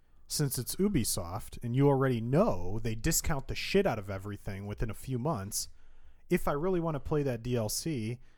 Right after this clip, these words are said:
why don't I just wait two or three months when it's ten bucks? 'Cause it's Ubisoft. It's gonna be discounted.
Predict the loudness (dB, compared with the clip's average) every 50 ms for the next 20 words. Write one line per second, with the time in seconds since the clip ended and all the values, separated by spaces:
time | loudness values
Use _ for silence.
0 | -20 -12 -6 -2 0 0 2 2 2 0 0 0 -2 -4 0 0 0 0 -2 -4
1 | -6 -6 -6 -4 -4 -6 -6 -6 -6 -6 -6 -6 -6 -6 -6 -8 -6 -4 -4 -4
2 | -4 -2 -2 0 0 0 0 -2 -2 -4 -4 -6 -10 -10 -10 -10 -10 -14 -14 -12
3 | -12 -10 -12 -12 -14 -16 -16 -16 -16 -16 -18 -20 -20 _ _ -20 -20 -20 -20 -20
4 | -20 -20 -20 -20 -20 -20 _ _ -20 -20 _ _ -20 -20 -20 -20 -20 -20 -2 4
5 | 6 6 6 6 4 0 2 2 4 2 2 2 0 -2 -4 -6 -8 -4 -2 -2
6 | -2 0 2 2 2 4 2 4 4 2 2 2 0 -2 -2 -2 -4 -4 -6